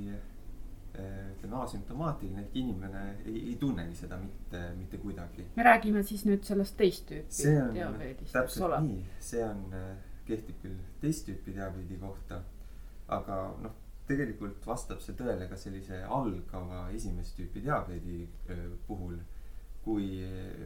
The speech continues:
Speaker 1: see veresuhkru ainevahetuse häire on juba olemas, aga ta ei ole piisavalt väljendunud veel sellel antud hetkel, et inimesele endast kuidagi märku anda.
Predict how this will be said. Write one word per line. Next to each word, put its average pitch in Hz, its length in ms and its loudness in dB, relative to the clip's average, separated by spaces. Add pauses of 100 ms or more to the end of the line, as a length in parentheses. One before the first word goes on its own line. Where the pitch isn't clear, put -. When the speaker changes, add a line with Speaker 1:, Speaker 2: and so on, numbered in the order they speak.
Speaker 1:
see - 200 -6
veresuhkru 98 800 -2
ainevahetuse 104 640 -4
häire 104 200 0
on 101 120 -4
juba 104 180 -6
olemas, 90 520 -4 (800)
aga 98 560 -2 (680)
ta 110 120 -2
ei 117 80 6
ole 110 100 2
piisavalt 95 540 -2
väljendunud 85 680 -4 (720)
veel 90 340 -4 (140)
sellel 90 300 -4
antud 90 320 -4
hetkel, 87 360 -6
et 85 220 -8
inimesele 87 520 -6
endast 87 300 -8
kuidagi 90 260 -8
märku 90 340 -8
anda. 80 280 -10